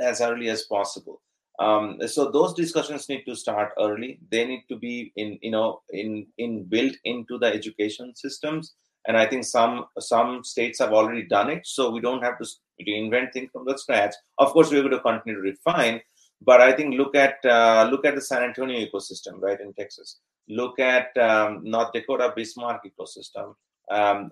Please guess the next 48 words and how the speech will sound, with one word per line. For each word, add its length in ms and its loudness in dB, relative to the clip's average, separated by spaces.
Idaho 460 4
is 140 -2
doing 240 -6
the 60 -14
same 400 -8
thing. 240 -10
I 80 -4
think 260 -4
that, 340 4
that's 240 6
why 140 8
I 100 6
think 200 -2
that 120 2
I'm 140 4
really 160 2
excited 300 0
about 220 -4
Cyber 220 -2
Talent 280 -2
Week, 160 -4
because 300 -2
then 200 0
we 120 -2
can 300 -4
throw 160 0
the 80 -2
spotlight 540 0
on, 340 2
on 320 0
the 180 -2
things 280 -6
that 140 2
are 140 6
happening 440 -6
in 280 -14
places, 580 -6
um, 420 -2
that 280 6
could 180 -4
be, 440 -10
uh, 340 2
kind 120 0
of, 80 -2
you 80 -12
know, 140 2
replicated 540 0
in 140 -12